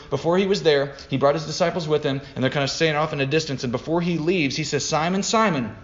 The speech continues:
behold, Satan demanded to have you that he might sift you like wheat." You know what he says? "But I have prayed for you,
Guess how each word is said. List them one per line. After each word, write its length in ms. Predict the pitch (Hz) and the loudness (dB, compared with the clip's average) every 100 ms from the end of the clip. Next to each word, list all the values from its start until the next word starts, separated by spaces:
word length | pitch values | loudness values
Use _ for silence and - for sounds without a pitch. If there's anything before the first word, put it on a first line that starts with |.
| - - - - - | -20 -20 -20 -16 0
behold, 600 | 135 139 185 160 110 - - | 2 4 4 4 2 -6 -16
Satan 540 | - - 170 175 180 180 | -12 -2 2 2 2 2
demanded 520 | 151 135 160 185 170 | 2 2 0 0 2
to 80 | 175 | 0
have 280 | 165 151 110 | 2 0 0
you 160 | 104 | -4
that 180 | 107 104 - - - - | -4 -4 -6 -20 -20 -6
he 260 | 160 180 | -2 0
might 280 | 175 160 160 | 0 0 -2
sift 460 | - - 190 185 - | -8 -4 -4 -4 -6
you 160 | 123 | -4
like 320 | 120 135 123 | -4 -6 -6
wheat." 360 | 117 127 - - - - - - - - - | -6 -6 -8 -14 -20 -20 -20 -20 -20 -20 -10
You 60 | |
know 40 | 117 | -8
what 80 | |
he 40 | 117 | -8
says? 200 | 156 156 - - - - | -10 -12 -18 -20 -20 -20
"But 100 | - | -18
I 200 | - 120 | -14 -12
have 340 | 135 135 - - | -10 -12 -14 -14
prayed 280 | - 64 - | -8 -8 -10
for 160 | - - | -16 -14
you, 200 | - | -14